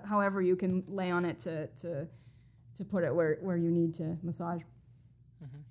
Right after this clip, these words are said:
Speaker 1: But yeah, it's, it's, it's the little things, you know, like stretching and, and just little things like this. And even, I mean, when I'm really injured or when I was really injured, like,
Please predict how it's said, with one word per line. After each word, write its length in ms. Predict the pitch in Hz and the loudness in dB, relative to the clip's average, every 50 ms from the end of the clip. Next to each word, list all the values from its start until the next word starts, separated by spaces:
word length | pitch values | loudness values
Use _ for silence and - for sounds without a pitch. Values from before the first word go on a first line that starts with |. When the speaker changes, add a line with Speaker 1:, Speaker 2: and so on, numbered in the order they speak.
| - - | -18 -12
Speaker 1:
But 320 | 190 180 190 180 175 175 - - - - - - - - | -6 -2 0 0 0 -2 -6 -18 -20 -20 -20 -20 -14 -8
yeah, 320 | 208 226 269 302 277 226 - - - - - - | -2 2 4 6 6 4 2 -6 -16 -20 -16 -12
it's, 380 | - 214 208 - - - - - - | -8 0 6 8 8 8 8 6 2
it's, 420 | 208 208 - - - - - 202 | 0 4 8 8 8 8 6 2
it's 160 | - 247 240 226 | -2 0 0 0
the 120 | 208 233 | 2 6
little 260 | 233 247 262 277 262 | 8 10 10 10 10
things, 460 | 262 - - 269 262 226 190 185 170 | 8 6 0 2 2 2 4 4 4
you 80 | 196 185 | 2 2
know, 240 | 190 185 190 214 220 | 2 0 0 0 2
like 240 | 208 185 185 180 - | 2 2 2 2 6
stretching 880 | - - - 226 214 214 226 - - 220 208 196 196 190 190 190 170 - | 8 8 8 6 6 4 6 6 6 6 6 2 2 2 0 0 -2 -6
and, 460 | - 180 180 175 175 175 175 175 170 - - | -8 -6 -4 -4 -2 -2 -2 -2 -4 -6 -8
and 240 | 139 160 180 180 175 | -10 -10 -8 -8 -4
just 180 | 170 180 - 208 | -2 -2 0 0
little 200 | 208 208 214 208 | 2 2 2 0
things 300 | 208 220 208 214 196 196 | 0 0 0 2 2 0
like 180 | 180 175 - | -2 -4 -2
this. 320 | - 196 202 202 202 - 208 | 2 4 4 6 6 6 4
And 180 | 180 180 175 - - - - - - - - - - - - | 4 2 -6 -8 -10 -14 -20 -20 -20 -20 -20 -20 -20 -10 -2
even, 480 | 247 262 277 269 311 311 294 277 277 - - | 2 2 6 8 10 10 10 8 6 4 0
I 80 | - 233 | 0 2
mean, 380 | 240 247 233 226 214 214 208 - - - - - - | 4 4 4 4 4 2 -2 -8 -16 -20 -20 -20 -14
when 220 | 233 233 226 220 | -10 -8 -4 -2
I'm 180 | 220 214 208 202 | 0 4 6 6
really 340 | 202 208 226 240 240 233 226 | 8 8 10 8 8 6 4
injured 380 | - 226 240 220 240 240 226 | 4 6 6 8 8 6 6
or 100 | 202 185 | 4 2
when 120 | 185 196 190 | 2 2 2
I 80 | 190 | 2
was 300 | 175 175 - - 202 196 | 2 4 4 4 4 4
really 200 | 214 214 220 226 | 2 4 4 2
injured, 400 | 214 196 220 220 202 226 220 214 | 2 2 4 4 4 4 2 2
like, 240 | 208 190 160 165 165 | 2 2 0 0 -2